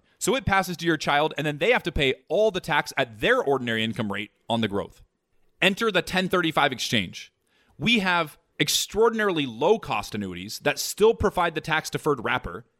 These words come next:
in low-cost index funds. There is no commission paid. There are no surrender penalties. It's fully liquid, and you can bring over your current cost basis through this ten thirty-five exchange, and it's not a taxable event. The I R S is essentially saying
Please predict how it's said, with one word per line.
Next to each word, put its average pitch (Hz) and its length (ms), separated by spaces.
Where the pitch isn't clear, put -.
in 156 240
low-cost 175 540
index 156 300
funds. 101 440
There 160 140
is 202 280
no 160 140
commission 110 440
paid. 104 320
There 160 220
are 226 180
no 175 160
surrender 104 460
penalties. 98 560
It's 156 180
fully 214 480
liquid, 104 440
and 160 140
you 208 80
can 175 200
bring 190 360
over 175 240
your 139 140
current 202 340
cost 127 260
basis 123 340
through 190 180
this 165 140
ten 165 140
thirty-five 156 340
exchange, 175 380
and 151 140
it's 135 160
not 131 380
a 131 60
taxable 123 440
event. 123 340
The 170 100
I 202 140
R 214 100
S 202 160
is 156 100
essentially 175 460
saying 135 480